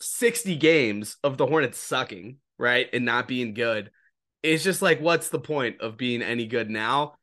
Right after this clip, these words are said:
Just let me, like, let me just sit in pain for the next three months, uh, and give us, give us the top three odds. Give us that fourteen percent chance to get the first pick.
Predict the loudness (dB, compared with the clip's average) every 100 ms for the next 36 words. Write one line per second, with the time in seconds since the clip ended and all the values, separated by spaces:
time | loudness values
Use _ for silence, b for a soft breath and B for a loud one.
0 | _ _ 0 6 6 6 2 4 4 4
1 | 4 2 -2 _ _ -14 -4 -2 -2 -2
2 | -2 -4 -6 -18 -20 _ -20 -20 -16 -6
3 | -2 -2 -4 -4 -2 2 0 0 -2 0
4 | -2 -4 -10 -6 -2 0 0 -2 -4 -12
5 | b b b b 0 4 4 4 2 -4
6 | _ _ -6 -4 2 4 4 0 -2 -4
7 | -4 -4 -4 -2 0 2 4 6 6 4
8 | -4 -18 b b b 2 4 6 4 4
9 | 2 4 2 0 0 -2 -2 -2 -4 -4
10 | -2 -2 0 0 0 2 2 0